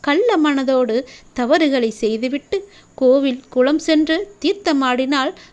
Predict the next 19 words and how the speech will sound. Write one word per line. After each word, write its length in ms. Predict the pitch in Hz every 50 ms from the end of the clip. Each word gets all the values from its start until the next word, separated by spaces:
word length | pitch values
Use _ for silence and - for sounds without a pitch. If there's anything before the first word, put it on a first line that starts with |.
| - - -
வினைப்பயன் 600 | 233 233 277 392 403 - 349 302 285 269 254 240
தொலையுமா 560 | - 240 220 226 226 240 247 240 240 269 370 453
என்கிறார் 640 | 381 311 262 247 233 247 240 226 214 226 262 - _ -
திருமூலர். 600 | 403 453 403 339 277 254 240 226 220 190 - - _ _ - _ _ _ _ _ _ _ _ _ -
நன்றாக 480 | 220 208 208 208 202 220 220 226 370
சிந்தித்து 440 | - - 320 294 277 277 240 - 240 233
பாருங்கள். 500 | - 240 220 220 214 208 202 202 - - _ _ - - - - - -
மனமது 540 | 226 226 226 233 254 262 262 262 240 247 240 -
செம்மையானால் 720 | 262 240 247 262 294 285 277 285 294 302 294 277 302 453 466
மந்திரங்கள் 720 | 262 254 262 294 415 381 381 330 320 285 269 269 254 214 -
ஜபிக்க 340 | 247 247 370 370 - 370 339
வேண்டாமே? 540 | 277 269 254 240 233 233 226 214 220 285 403 349 - - _ _ _ - - - - -
மனமது 520 | - 226 226 254 311 339 311 302 277 247 247 240 -
செம்மையானால் 680 | 254 240 269 311 320 294 285 285 285 285 277 277 262 - - -
எல்லாமே 540 | 226 226 220 240 269 285 294 294 302 294 330 403 - - -
செம்மையாகுமே. 720 | 285 262 330 480 440 359 294 262 247 247 214 202 220 285 381 320 - _ _ _ _ - - - - _ -
அகஸ்தியர் 640 | 226 226 233 285 277 - - - 285 262 226 - - - - - - _
ஆக 380 | - 220 226 302 440 427 427 339
மனதை 400 | 285 285 277 269 269 262 269